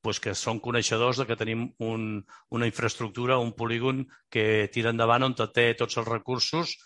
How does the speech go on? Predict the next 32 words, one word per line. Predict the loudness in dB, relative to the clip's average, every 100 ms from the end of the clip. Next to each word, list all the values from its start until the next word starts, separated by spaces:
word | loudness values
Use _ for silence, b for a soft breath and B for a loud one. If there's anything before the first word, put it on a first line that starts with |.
| B B
i | -2 0
té | 0
fibra | 2 2 4
òptica, | 4 2 -2 2 2
i | 2
té | 2 4
aigua, | 4 2 2 2 4
i | 2 0
té | -2 0
una | 0 -2 -4
accessibilitat, | -4 -4 -4 0 0 0 -2 B
que | -6
té | -2
un | -2
projecte | -2 0 0 0 -4
d'una | -2
carretera | -2 -2 0 0
directa | 0 -2 -2 -2
a |
l'autopista, | -4 -6 -2 -2 0 0 0 B B
ja | 0 0
consensuada | -2 -4 -2 -2 0 2 4 2
amb | -2
urbanisme, | -4 -4 -2 -2 2 2 2 B B B -2
i | 0 0 0 0
que | -2
estem | -2 0
treballant | 2 2 0
el | 0
tema. | 0 0
Per | -2 -2
tant, | 0 0